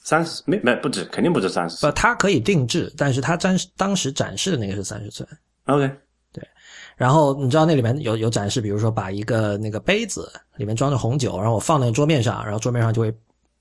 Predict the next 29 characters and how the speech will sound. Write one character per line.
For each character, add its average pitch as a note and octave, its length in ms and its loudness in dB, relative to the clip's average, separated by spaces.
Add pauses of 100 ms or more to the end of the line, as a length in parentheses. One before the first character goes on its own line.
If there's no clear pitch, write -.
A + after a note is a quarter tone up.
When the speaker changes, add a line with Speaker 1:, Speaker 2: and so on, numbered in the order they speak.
(140)
Speaker 2:
咻 G#4+ 120 -6 (360)
有 G#2 140 -2
一 G2+ 40 -2
个 A2 80 -2
圈， D#3 320 4 (360)
然 A#2+ 120 -2
后 A#2+ 40 2
周 C#3 120 4
围 C3 80 6
有 A#2 80 4
各 B2+ 100 0
种 A2+ 80 2
东 A#2 100 2
西 B2 40 2
可 B2 100 0
以 B2+ 80 0
点 F#2+ 300 -2
的， F#2+ 80 -4
你 A2 100 0
可 A#2+ 80 -2
以 A#2+ 40 -2
知 A#2 60 0
道 B2 80 2
这 B2 80 2
个 A2+ 60 2
红 A#2 160 0
酒 A2+ 140 0
的 G2+ 100 0
产-， G2 420 -4